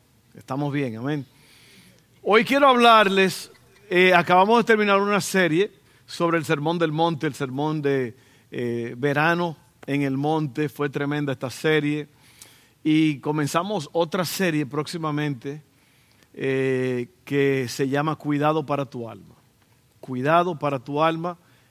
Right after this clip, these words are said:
Eh, comenzamos la semana que viene. Hoy vamos a hablar, este tema yo, yo lo compartí con los hombres hace como un mes. Pero yo quiero compartirlo con ustedes porque yo creo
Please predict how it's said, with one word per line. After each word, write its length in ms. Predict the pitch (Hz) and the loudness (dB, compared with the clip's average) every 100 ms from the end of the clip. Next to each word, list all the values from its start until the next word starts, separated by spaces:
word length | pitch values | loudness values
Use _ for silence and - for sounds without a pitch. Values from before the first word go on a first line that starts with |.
| _ | _
Eh, 120 | - | -14
comenzamos 400 | 127 127 120 143 | -10 -8 -6 -4
la 80 | 151 | -4
semana 300 | 147 147 151 | -4 -4 -4
que 140 | 139 143 | -4 -4
viene. 300 | 151 143 - | -2 -4 -6
Hoy 300 | 196 226 202 | -2 0 2
vamos 260 | 196 208 196 | 0 -2 -2
a 60 | |
hablar, 420 | 175 170 160 143 - _ _ _ _ _ _ _ | -2 2 2 0 -8 _ _ _ _ _ _ _
este 280 | 175 180 247 | 0 2 2
tema 340 | 202 220 202 | 4 4 4
yo, 460 | 175 196 208 202 185 _ _ _ | 2 2 4 4 0 _ _ _
yo 220 | 175 190 | 0 2
lo 100 | 220 | 2
compartí 460 | 226 208 196 151 196 | 2 2 2 0 -2
con 160 | 190 | 0
los 200 | 190 160 - | -2 -4 -4
hombres 600 | 175 165 139 135 135 - | -2 -2 -2 -2 -4 -6
hace 260 | 143 135 151 | -6 -6 -8
como 220 | 165 165 | -6 -4
un 160 | 165 147 | -4 -4
mes. 440 | 143 135 - - _ _ _ _ _ _ _ _ _ _ _ _ _ _ _ _ - | -4 -6 -10 -20 _ _ _ _ _ _ _ _ _ _ _ _ _ _ _ _ -2
Pero 160 | 170 | 0
yo 180 | 180 196 | 2 2
quiero 520 | - 254 254 233 - | 2 4 6 4 2
compartirlo 680 | - 202 165 180 - 220 220 | -2 -2 4 2 2 0 0
con 160 | 196 180 | 0 0
ustedes 800 | 147 - 190 165 156 - - _ _ | -2 2 2 2 0 -6 -14 _ _
porque 300 | 165 156 165 | -6 -2 2
yo 160 | 185 233 | 2 2
creo 480 | 220 208 190 180 | 4 4 4 0